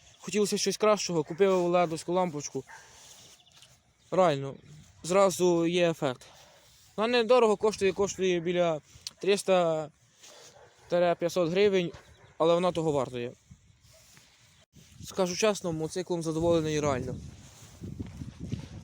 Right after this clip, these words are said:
Комфортний. Нічого не стукає,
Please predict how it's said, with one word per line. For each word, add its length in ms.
Комфортний. 600
Нічого 380
не 80
стукає, 680